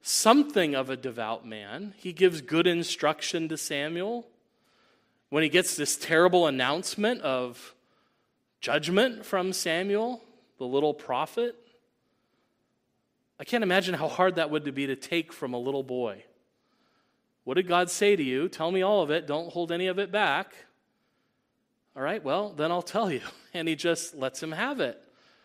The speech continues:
Right? God had said, "This is a judgment that's gonna make all the ears of the people who hear it tingle." That means everyone's ears are gonna burn when they hear this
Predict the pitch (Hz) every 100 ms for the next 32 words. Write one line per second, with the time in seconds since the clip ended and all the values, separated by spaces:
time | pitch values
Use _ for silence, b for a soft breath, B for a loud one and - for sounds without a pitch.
0 | b b 180 165 233 247 - 220 208 -
1 | 262 190 135 175 214 190 156 - 160 156
2 | 165 - 185 180 151 175 214 208 170 143
3 | - 202 170 151 139 196 143 131 - 196
4 | 202 143 110 104 _ _ _ _ _ _
5 | _ _ _ _ _ _ _ _ _ _
6 | _ _ _ - 151 175 170 165 196 214
7 | 180 156 180 190 156 156 131 151 190 180
8 | 143 127 123 113 135 123 120 113 - -